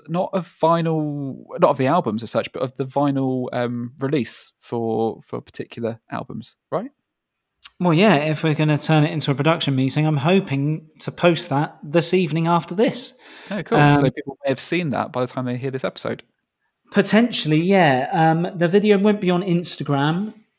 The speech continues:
Speaker 2: but obviously we'll, I'll post a screen ga-, uh, grab and, uh, something. But yeah, it's, um, I'm gonna try and do, um, vinyl release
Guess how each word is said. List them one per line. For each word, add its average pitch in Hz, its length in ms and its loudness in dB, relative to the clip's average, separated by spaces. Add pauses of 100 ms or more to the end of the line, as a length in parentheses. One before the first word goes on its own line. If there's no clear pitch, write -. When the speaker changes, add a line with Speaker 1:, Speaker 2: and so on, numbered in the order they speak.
(120)
Speaker 2:
but 156 280 4
obviously 160 320 -2
we'll, 147 240 4
I'll 156 160 4
post - 340 0
a 139 60 -4
screen 139 360 2
ga-, 127 360 0
uh, 123 180 0
grab 120 400 0 (600)
and, 117 460 0 (160)
uh, 131 120 -2
something. 139 440 -2
But 143 200 -2
yeah, 170 180 4
it's, 156 300 -4
um, 175 400 0 (920)
I'm 220 120 6
gonna 214 140 8
try 254 280 2
and 240 140 2
do, 208 500 2
um, 180 500 0
vinyl 180 400 4
release 165 640 -2